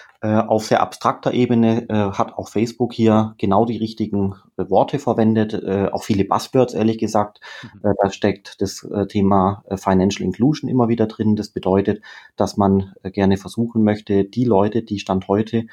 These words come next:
Speaker 1: keinen Zugang zu einem, äh, vernünftigen Finanzsystem haben, äh, mit einzubinden, äh, so dass zum Beispiel Leute in Entwicklungsländern oder auch in Emerging Economies die Möglichkeit haben, äh, äh,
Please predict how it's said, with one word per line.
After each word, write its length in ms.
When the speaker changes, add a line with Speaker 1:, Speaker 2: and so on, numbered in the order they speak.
Speaker 1:
keinen 260
Zugang 380
zu 100
einem, 420
äh, 160
vernünftigen 560
Finanzsystem 840
haben, 340
äh, 140
mit 200
einzubinden, 760
äh, 140
so 160
dass 160
zum 140
Beispiel 340
Leute 340
in 120
Entwicklungsländern 840
oder 240
auch 120
in 160
Emerging 500
Economies 580
die 100
Möglichkeit 580
haben, 200
äh, 80
äh, 480